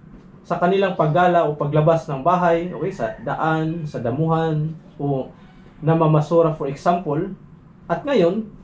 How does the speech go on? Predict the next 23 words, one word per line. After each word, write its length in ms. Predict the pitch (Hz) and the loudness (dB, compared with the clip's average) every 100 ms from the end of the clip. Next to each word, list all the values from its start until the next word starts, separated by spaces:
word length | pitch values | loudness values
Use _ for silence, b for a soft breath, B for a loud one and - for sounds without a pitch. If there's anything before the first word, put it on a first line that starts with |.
| - - - - | -20 -20 -20 -4
tiyempo 400 | 202 214 185 165 | -2 0 0 0
na 80 | |
nakatapak 800 | 156 156 151 151 202 208 147 120 - - - | 0 0 -2 -2 -2 0 -2 -4 -6 -20 -6
o 80 | 156 | 0
nagkaroon 560 | 156 156 160 180 160 | 0 2 2 2 0
sila 240 | 170 156 151 | 2 2 2
ng 160 | 151 | 0
contact 480 | - 202 - 143 - | -2 -4 -2 -4 -4
sa 80 | 156 | -2
laway 480 | 190 170 123 123 156 | 2 2 2 -2 -4
mula 320 | 147 147 135 | -4 -2 0
sa 160 | 147 | -2
infected 480 | 143 - 160 - 156 - | -4 -4 -6 -4 -4 0
animal 400 | 165 190 143 120 135 | -2 0 0 -2 -4
na 320 | 143 143 - - B B B - 147 | -4 -4 -6 -14 B B B -6 0
naligaw, 480 | 156 160 170 160 - - - | 2 4 4 4 -2 -14 -2
naligaw 400 | 151 160 170 165 | 0 2 4 4
lang 160 | 160 | 4
din 240 | 151 170 147 | 2 0 0
sa 240 | 160 143 | 0 0
lugar 320 | 143 156 147 | 2 4 4
na 160 | 151 240 | 2 0
iyon. 320 | 151 143 202 | -2 -2 -6